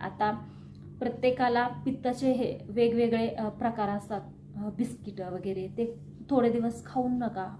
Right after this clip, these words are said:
बघा, तुम-, तुम्हाला जर पित्त नाही झालं तर ती गोष्ट तुम्ही टाळू शकता. फारच पूर्ण बंद करा असं पण नाही म्हणत मी,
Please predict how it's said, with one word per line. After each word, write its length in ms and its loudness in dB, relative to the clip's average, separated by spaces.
बघा, 280 -4
तुम-, 340 -4
तुम्हाला 240 4
जर 180 -2
पित्त 380 -6
नाही 160 2
झालं 300 -4
तर 100 -2
ती 160 -2
गोष्ट 300 0
तुम्ही 400 -2
टाळू 280 8
शकता. 380 -4
फारच 320 -2
पूर्ण 300 2
बंद 260 2
करा 340 0
असं 200 -10
पण 180 -8
नाही 140 0
म्हणत 340 -2
मी, 160 -4